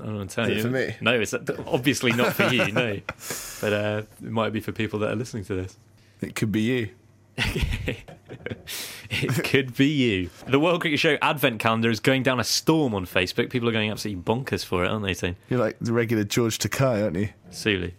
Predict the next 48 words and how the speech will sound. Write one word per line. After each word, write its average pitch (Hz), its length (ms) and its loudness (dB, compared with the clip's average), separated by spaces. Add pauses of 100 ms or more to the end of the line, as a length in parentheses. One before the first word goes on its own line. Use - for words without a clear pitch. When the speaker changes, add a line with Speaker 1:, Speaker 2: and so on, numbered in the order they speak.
(160)
Speaker 2:
His - 160 -4
Facebook - 340 0
page 90 300 0
is, 90 140 -2
he - 60 -2
just 92 180 -4
basically 90 300 0
shares 90 400 0
things. 87 260 -2
He's 87 120 -4
got - 140 -2
about - 200 -4
a - 60 -8
billion 90 380 0
followers, 85 500 -2 (540)
uh, 85 360 0
and 95 140 0
he 92 60 0
shares 92 300 0
really 90 280 2
annoying 90 280 0
things. 92 360 0 (300)
Speaker 1:
<laughs> - 220 -8
Speaker 2:
Like, 143 460 0
this 147 160 0
is, 143 200 -2
I've, 135 280 2 (380)
you 139 180 2
get, 120 240 2
don't 156 140 4
get 131 100 0
me 127 80 0
started 117 440 2
on 107 140 2
Facebook. 98 520 -2 (500)
Uh, 101 680 2 (120)
Speaker 1:
<laughs> - 140 -18
I 311 180 4
don't 269 160 4
wanna 196 220 4
go 170 320 4
off 151 240 0
on 151 160 4
a 139 140 4
rant 147 520 2
here. 101 520 2
Speaker 2:
<laughs> - 340 -14
Cool. 92 260 -2